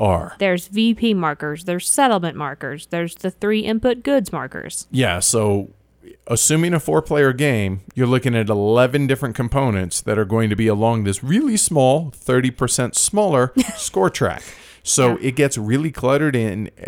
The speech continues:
Speaker 1: If you stack things up, which I imagine you're going to, it's
Speaker 2: Ye-
Speaker 1: just, it's a little unwieldy and a little fiddly
Speaker 2: Yeah.
Speaker 1: then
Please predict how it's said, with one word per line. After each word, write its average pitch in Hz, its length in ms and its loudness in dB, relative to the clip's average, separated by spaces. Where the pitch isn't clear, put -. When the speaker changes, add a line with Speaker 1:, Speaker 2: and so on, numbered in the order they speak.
Speaker 1:
If 101 160 -6
you 101 80 -2
stack 135 320 0
things 117 280 -2
up, 139 280 2
which 113 160 -4
I 101 100 0
imagine 104 400 -2
you're 101 140 -2
going 131 300 0
to, 107 180 0
it's - 80 -4
Speaker 2:
Ye- - 60 -4
Speaker 1:
just, 135 380 -2
it's - 140 -4
a 131 60 2
little 175 320 2
unwieldy 139 560 0
and 120 100 -4
a 110 60 -2
little 120 420 0
fiddly 143 500 -4
Speaker 2:
Yeah. 196 300 -2
Speaker 1:
then 214 340 -2